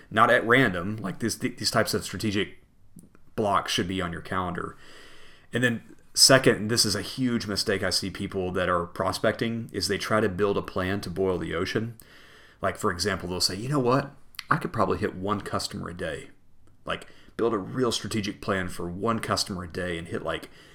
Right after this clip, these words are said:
ten different personas for that one customer. It never works that way, because y-, y-, a shotgun will go off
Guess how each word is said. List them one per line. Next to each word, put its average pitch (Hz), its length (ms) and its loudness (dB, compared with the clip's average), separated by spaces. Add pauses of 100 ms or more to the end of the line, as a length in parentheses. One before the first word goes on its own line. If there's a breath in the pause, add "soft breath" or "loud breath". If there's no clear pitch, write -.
(180 loud breath)
ten 120 280 0
different 110 320 0
personas 90 580 0
for 92 100 -6
that 85 160 -4
one 90 220 -4
customer. 101 540 -2 (340 loud breath)
It 123 160 0
never 101 260 -2
works 78 340 -8
that 65 180 -6
way, 69 240 -6 (100)
because - 500 0 (560 loud breath)
y-, 101 320 -6
y-, 107 100 0
a 101 40 4
shotgun 110 560 4
will 95 140 0
go 95 180 4
off - 460 2